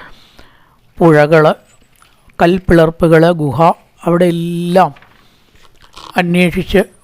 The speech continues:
ഒരു സ്ഥലത്തില്ലെങ്കിൽ വേറൊരു സ്ഥലം എന്ന നിലയ്ക്ക് ദേശാന്തരം മുഴുവൻ ദേശങ്ങളിൽ മുഴുവൻ ഞങ്ങൾ അന്വേഷിച്ചു. കാലം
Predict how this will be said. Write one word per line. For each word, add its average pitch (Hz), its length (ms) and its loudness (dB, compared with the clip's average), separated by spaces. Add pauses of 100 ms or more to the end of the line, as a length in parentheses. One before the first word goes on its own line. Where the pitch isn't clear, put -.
(160)
ഒരു 233 100 0
സ്ഥലത്തില്ലെങ്കിൽ 190 680 -2
വേറൊരു 190 340 2
സ്ഥലം 196 400 0
എന്ന 185 140 -4
നിലയ്ക്ക് 165 420 -4
ദേശാന്തരം 208 1000 -2
മുഴുവൻ 180 360 0 (560)
ദേശങ്ങളിൽ 220 680 0 (100)
മുഴുവൻ 233 320 0
ഞങ്ങൾ 190 280 -4
അന്വേഷിച്ചു. 165 540 -10 (1400)
കാലം 170 440 0